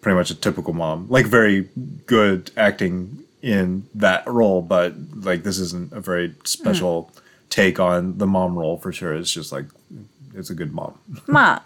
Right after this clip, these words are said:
Speaker 2: まあまあまあ、あの、裕福な家庭で、もうお父さんがね、あの、お金を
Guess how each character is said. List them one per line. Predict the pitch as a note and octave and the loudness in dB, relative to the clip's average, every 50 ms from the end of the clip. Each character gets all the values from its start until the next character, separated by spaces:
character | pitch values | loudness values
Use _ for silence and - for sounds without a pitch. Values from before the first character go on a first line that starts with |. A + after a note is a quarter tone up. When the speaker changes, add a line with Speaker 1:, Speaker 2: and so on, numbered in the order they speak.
| - | -8
Speaker 2:
ま | - A#3 C4+ C#4 B3 | -2 2 4 4 4
あ | |
ま | G3+ G3+ F#3+ F3+ | 4 4 2 2
あ | F3 | 2
ま | E3 D#3+ D#3 C#3+ - | 0 0 0 0 0
あ、 | - | 0
あ | D#3+ | 0
の、 | E3 D#3+ | 0 0
裕 | E3 F#3+ G#3+ G#3+ | 0 2 2 2
福 | G#3+ - - F3 | 0 0 -4 -4
な | E3 D#3+ D#3+ | -4 -4 -4
家 | D#3+ D3+ - - | -6 -8 -6 -4
庭 | D3+ D3+ D3+ D#3 | -4 -4 -2 0
で、 | G3 A#3 A#3 - | 2 2 2 2
も | - E3+ | 0 -2
う | E3 | -4
お | D#3 | -2
父 | - F3 E3+ E3+ | 0 0 0 0
さ | E3 D#3+ D3+ | 0 -4 -6
ん | D3 | -6
が | C#3+ C#3+ C#3 C3+ - - _ - | -6 -6 -6 -8 -8 -12 _ -6
ね、 | G3+ G#3 A3 A#3 A#3+ - - | -2 0 0 0 0 -2 -6
あ | F#3 D#3+ D3+ | -8 -6 -6
の、 | D3 D3 C#3+ C#3+ | -6 -6 -6 -6
お | C#3+ | -6
金 | - D3+ D3 D3 C#3+ | -4 -4 -4 -4 -4
を | C#3+ C#3+ | -4 -6